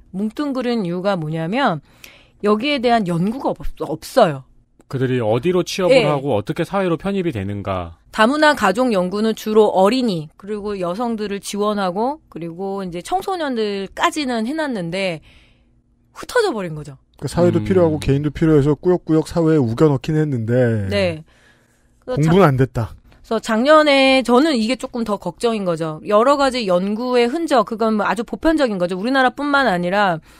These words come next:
Speaker 1: 이렇게 외국이, 외국인 이주 노동자로 와서 그리고 여기서 자리를 잡아서 결혼을 했거나
Speaker 2: 음.
Speaker 1: 혹은 결혼 이주를 통해서 결혼해서 자녀를 낳았을 때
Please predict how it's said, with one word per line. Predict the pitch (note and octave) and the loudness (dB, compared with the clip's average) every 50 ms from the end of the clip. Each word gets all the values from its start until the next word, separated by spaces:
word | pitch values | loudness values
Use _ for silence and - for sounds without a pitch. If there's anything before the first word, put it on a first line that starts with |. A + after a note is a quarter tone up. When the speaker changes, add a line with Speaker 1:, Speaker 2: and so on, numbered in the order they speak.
| - - - _ _ _ | -20 -20 -20 _ _ _
Speaker 1:
이렇게 | - A3 C4 - _ - - C4+ B3+ B3+ B3 B3 | -4 -4 -4 -4 _ -4 0 2 4 6 4 4
외국이, | A#3 G3+ G3+ G#3+ G3+ C#4 C#4 A#3 C4+ C4+ C4+ C4+ C4 C4 C4 B3+ C4 C4 C4 B3+ B3 - _ _ _ _ - | 4 2 2 0 0 -2 -2 0 0 2 2 2 2 2 0 0 0 0 0 -2 -4 -6 _ _ _ _ -4
외국인 | G#3 G#3 A3 A3 D4+ C#4+ A#3+ C#4 C#4 C#4 C4+ C4+ C4 C4 B3+ A#3 - - | -2 -2 0 0 -2 0 0 0 0 2 2 2 0 0 -2 -4 -6 -6
이주 | - G#3+ A3 G3 A3+ C4+ B3+ | -4 -4 -4 -2 -2 -2 -2
노동자로 | G#3 G3+ G3 G#3+ B3 B3 A#3 B3+ B3 B3 A#3+ A3+ A3+ A3+ | -2 -2 -2 -2 -2 0 2 6 6 6 6 6 4 2
와서 | F#3+ E3 E3 F3+ F#3 - G3+ F#3 F3+ F#3 F#3+ G3 F3+ F3 | 2 2 0 -2 -2 0 0 0 2 2 2 2 0 0
그리고 | D#3+ G3+ G#3 A3 A3 | -2 -4 -4 -2 0
여기서 | F#3 F3 F#3 A3 - A3 | 0 0 -2 -4 -6 -6
자리를 | - - - E3+ F3+ G3 G3 G3+ G3+ | -6 -4 -4 -4 -2 -2 -4 -4 -4
잡아서 | - F3+ D#3+ D#3 F3+ F3+ F3+ A#3+ B3 C4+ C#4+ D4+ | -4 -4 -2 -2 -2 0 2 4 4 6 6 4
결혼을 | D#4 - - F#3 F3+ G#3+ A3 G#3+ G#3+ A3 | 2 0 0 0 2 2 2 0 0 -2
했거나 | B3 D#4+ - - C4+ A3+ G3+ F#3+ F#3 E3 D3+ D3 _ _ - - | -4 -4 0 2 2 2 2 2 0 -2 -2 -6 _ _ -18 -14
Speaker 2:
음. | G#2 F#2+ F2+ - - | -14 -14 -12 -8 -6
Speaker 1:
혹은 | D#4+ D#4+ D4+ D#4+ D#4+ D#4+ D#4+ D#4+ | -4 0 2 2 2 2 2 0
결혼 | - - F#3+ G3 A#3 B3 A#3 | 0 0 0 2 2 2 0
이주를 | G3+ F#3+ F#3 A3 A3 A#3 A3+ | 0 -4 -4 -4 -6 -6 -4
통해서 | - C4+ B3+ B3+ B3 A#3+ B3 | -4 -4 -4 -2 -2 -4 -4
결혼해서 | A3 - F3+ E3+ G3 G#3+ A3 G#3+ G#3 G#3+ | -4 -2 -2 -2 0 0 -2 -2 -2 -4
자녀를 | - - - E3 F3 F#3+ G3+ G#3 G#3 | -6 -6 -8 -6 -4 -4 -4 -4 -4
낳았을 | F3 D#3 D#3+ - - E3+ | -4 -6 -8 -10 -12 -12
때 | - - G#3+ G#3+ F#3 D#3+ | -6 -4 -2 -2 -2 -2